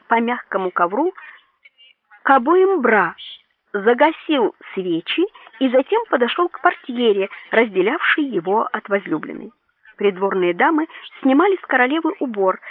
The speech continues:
и наливали шампанское в бокал, стоявший на маленьком изящном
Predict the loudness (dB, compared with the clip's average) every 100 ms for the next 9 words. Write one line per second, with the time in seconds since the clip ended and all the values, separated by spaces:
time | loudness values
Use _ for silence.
0 | -16 -2 2 2 2 2 2 0 -2 0
1 | 0 2 2 2 0 -4 -4 0 -2 0
2 | -2 -2 -8 -18 -4 0 2 0 0 2
3 | 2 4 4 4 2 0 0 -4 -2 -2
4 | -2 -8